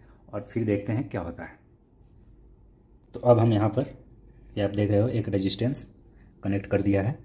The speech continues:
कैपेसिटर से सीरीज में और अब देखते हैं अब क्या होता है। अभी जब एलईडी ऑफ है तो यहाँ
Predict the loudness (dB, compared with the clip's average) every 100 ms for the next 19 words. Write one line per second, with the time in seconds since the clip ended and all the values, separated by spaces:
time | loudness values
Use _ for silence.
0 | -20 -10 -8 -6 -6 -4 -4 -4 -6 -8
1 | -20 -12 0 4 6 4 0 -6 -20 -20
2 | -20 -20 -16 -16 -16 -20 -20 -20 -20 -20
3 | -16 -6 0 2 2 2 0 -2 -6 -4
4 | -6 -6 -10 -14 -20 -20 -18 -6 -2 0
5 | 0 0 2 4 4 4 2 2 -2 -4
6 | -4 -2 -2 -4 -10